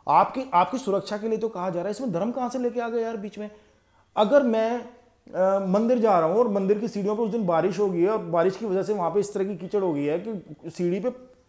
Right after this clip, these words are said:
जो बुजुर्ग लोग हैं उनके पैर फिसल सकते हैं, उनको चोट लग सकती है, उनको गंभीर चोट लग सकती है, और मैं वहाँ पे एक बोर्ड लगा दूँ कि आज मंदिर मत जाएं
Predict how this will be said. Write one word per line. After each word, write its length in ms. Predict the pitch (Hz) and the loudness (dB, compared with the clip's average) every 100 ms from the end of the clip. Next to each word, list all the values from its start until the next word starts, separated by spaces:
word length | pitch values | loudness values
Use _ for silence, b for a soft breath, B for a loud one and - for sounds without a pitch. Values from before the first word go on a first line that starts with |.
| - | -16
जो 240 | 127 147 190 | -6 0 0
बुजुर्ग 320 | 147 151 220 | 0 -2 0
लोग 160 | 208 220 | 0 0
हैं 60 | |
उनके 220 | 233 220 | -4 -4
पैर 200 | 214 208 | -2 0
फिसल 240 | 233 247 214 | 0 0 -2
सकते 260 | 185 - | -4 -8
हैं, 200 | 113 180 - B | -10 -10 -12 B
उनको 160 | 196 226 | -2 -2
चोट 300 | - 277 277 | 4 4 4
लग 100 | 208 | 0
सकती 320 | 156 - 131 | -4 -10 -8
है, 140 | 127 202 | -4 -4
उनको 240 | 233 254 | -2 -2
गंभीर 420 | 156 160 156 285 | 0 0 2 2
चोट 240 | - 269 175 | 4 2 0
लग 100 | 151 | -6
सकती 300 | 123 - 120 | -10 -12 -6
है, 200 | 185 B B - | -6 B B 4
और 140 | 262 | 6
मैं 100 | 277 | 6
वहाँ 180 | 240 214 | 4 4
पे 100 | 247 | 2
एक 140 | 190 | 2
बोर्ड 240 | 156 202 233 | 4 4 4
लगा 220 | 170 120 | 0 -2
दूँ 200 | 113 180 | -6 -10
कि 600 | - - - 220 220 - 170 | -10 -20 -8 -6 -6 -2 2
आज 240 | 202 240 | 4 2
मंदिर 300 | 240 226 226 | 0 0 0
मत 120 | 175 | 0
जाएं 260 | 117 110 | -4 -10